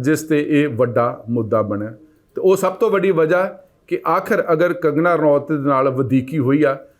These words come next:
ਤੇ ਫਿਰ ਇਸ ਮਸਲੇ ਨੂੰ ਲੈ ਕੇ ਕੰਗਣਾ ਰਣੌਤ ਨੇ ਮੋਹਾਲੀ ਪੁਲਿਸ ਨੂੰ ਸ਼ਿਕਾਇਤ ਕਿਉਂ ਨਹੀਂ ਦਰਜ ਕਰਵਾਈ? ਕੰਗਣਾ ਰਣੌਤ ਦੇ ਬਿਹਾਫ ਤੇ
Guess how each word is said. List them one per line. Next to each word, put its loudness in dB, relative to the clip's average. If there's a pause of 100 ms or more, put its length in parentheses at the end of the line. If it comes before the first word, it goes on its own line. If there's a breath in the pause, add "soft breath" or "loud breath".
(200 soft breath)
ਤੇ 0
ਫਿਰ 0 (120)
ਇਸ 0
ਮਸਲੇ 2
ਨੂੰ 2
ਲੈ 4
ਕੇ -2 (340 soft breath)
ਕੰਗਣਾ 2
ਰਣੌਤ 2
ਨੇ -2 (360)
ਮੋਹਾਲੀ 0
ਪੁਲਿਸ -2
ਨੂੰ -6
ਸ਼ਿਕਾਇਤ -2
ਕਿਉਂ -4 (420)
ਨਹੀਂ 2
ਦਰਜ -2
ਕਰਵਾਈ? -4 (640)
ਕੰਗਣਾ 2
ਰਣੌਤ 0
ਦੇ 2
ਬਿਹਾਫ -2
ਤੇ 0